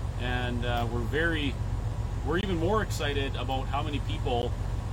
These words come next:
uh, are getting involved in this. Um, and that's right from those who are, uh, parking on overpasses and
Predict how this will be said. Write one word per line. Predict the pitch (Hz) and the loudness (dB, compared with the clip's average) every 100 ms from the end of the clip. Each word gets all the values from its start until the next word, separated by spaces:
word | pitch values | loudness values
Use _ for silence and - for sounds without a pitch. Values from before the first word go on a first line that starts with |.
| - | -2
uh, | - | 0
are | 120 | 0
getting | 120 139 135 | 2 2 2
involved | 117 127 135 120 | 2 2 2 2
in | 107 | -2
this. | 101 - - - - - - | 0 -2 -2 -2 -2 -2 -2
Um, | 101 95 92 - - | -2 0 0 0 0
and | - | 0
that's | 127 127 127 | 2 2 2
right | 139 113 | 0 0
from | 123 113 110 - - - - | 0 0 0 -2 0 -2 0
those | 135 147 - | 2 2 2
who | 139 135 | 0 2
are, | 127 120 120 | 2 2 2
uh, | 113 110 110 113 - - - | 2 2 0 0 -2 -2 -2
parking | 147 151 147 | 0 0 2
on | 139 135 | 2 4
overpasses | 147 160 147 143 151 165 - 139 | 2 0 2 2 2 0 -2 0
and | 110 110 107 | 0 0 -2